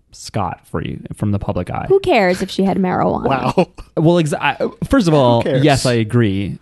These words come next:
Speaker 1: But second of all, it was just one of those things where that was the last thing I remember before nine eleven.
Speaker 2: Really?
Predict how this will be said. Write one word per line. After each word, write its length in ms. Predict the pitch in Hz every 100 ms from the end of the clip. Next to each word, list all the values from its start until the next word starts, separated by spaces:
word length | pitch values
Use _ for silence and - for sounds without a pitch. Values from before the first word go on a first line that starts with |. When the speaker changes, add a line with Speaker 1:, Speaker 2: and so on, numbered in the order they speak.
| -
Speaker 1:
But 160 | 131 -
second 260 | 190 185
of 100 | 143
all, 200 | 110 107
it 60 | 113
was 120 | 117
just 220 | 123 -
one 120 | 120
of 60 | 131
those 200 | 127 120
things 300 | 139 123 107
where 120 | 117
that 100 | 113
was 80 | 117
the 80 | 110
last 300 | 110 113 -
thing 100 | 117
I 80 | 110
remember 340 | 107 104 101
before 340 | 98 98 110 104
nine 160 | 98
eleven. 460 | 98 95 95 98 98 _ _ _ _ _ _ _ _ -
Speaker 2:
Really? 300 | 214 220